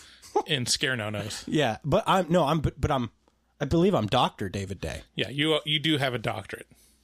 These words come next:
Speaker 1: Okay. Um,
Speaker 2: I think we're both actually doctor. No, you're Professor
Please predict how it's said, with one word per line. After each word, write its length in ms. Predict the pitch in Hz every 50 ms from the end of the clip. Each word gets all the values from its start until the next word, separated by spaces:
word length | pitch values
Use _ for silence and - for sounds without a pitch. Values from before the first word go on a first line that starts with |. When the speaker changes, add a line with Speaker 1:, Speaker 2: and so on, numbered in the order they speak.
| - -
Speaker 1:
Okay. 300 | 131 120 - - 95 107 _ _ _ _ - - - - - - - - - - -
Um, 500 | 156 156 147 143 139 131 131 131 131 - - -
Speaker 2:
I 80 | 151
think 200 | 151 185 196 170
we're 100 | 175 151
both 300 | 120 113 139 131 131 123
actually 380 | 123 120 127 - - 143 135 123
doctor. 480 | 113 120 120 127 131 - - 139 135 -
No, 180 | 175 165 151 135
you're 160 | 147 170 175
Professor 840 | - - - 151 - - - 156 151 - - 147 131 131 123 -